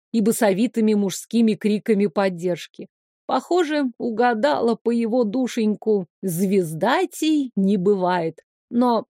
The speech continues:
много ли в Академии карликовых диких котов, помимо брата? Как же рассчитываю на промах в догадках. Губы укротителя шевелились, отдавали тихие и неслышные за магическим куполом приказы.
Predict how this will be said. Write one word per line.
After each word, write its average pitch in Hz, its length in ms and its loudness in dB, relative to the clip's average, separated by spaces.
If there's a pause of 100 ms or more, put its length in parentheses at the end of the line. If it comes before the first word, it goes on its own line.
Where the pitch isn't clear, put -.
много 285 600 0
ли 269 160 2
в 240 100 0
Академии 254 640 2
карликовых 254 840 0
диких 254 480 -2
котов, 247 680 -2
помимо 226 460 2
брата? 240 480 -4 (380)
Как 277 360 0
же 226 240 2
рассчитываю 233 840 0
на 240 200 4
промах 247 560 0
в 247 180 -2
догадках. 226 920 -2 (360)
Губы 226 440 0
укротителя 269 880 0
шевелились, 226 880 -2
отдавали 220 640 0
тихие 220 600 -4
и 220 160 -2
неслышные 214 920 0
за 208 140 0
магическим 220 720 0
куполом 226 460 0
приказы. 214 680 -4